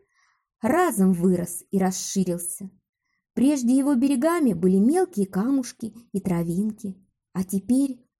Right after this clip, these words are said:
горы, деревья, кусты. По утрам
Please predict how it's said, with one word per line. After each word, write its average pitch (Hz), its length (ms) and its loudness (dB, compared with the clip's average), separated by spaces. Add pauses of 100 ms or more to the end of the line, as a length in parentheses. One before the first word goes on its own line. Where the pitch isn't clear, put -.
(160)
горы, 190 800 0 (160)
деревья, 233 880 4
кусты. 254 840 0 (520)
По 294 160 0
утрам 359 320 2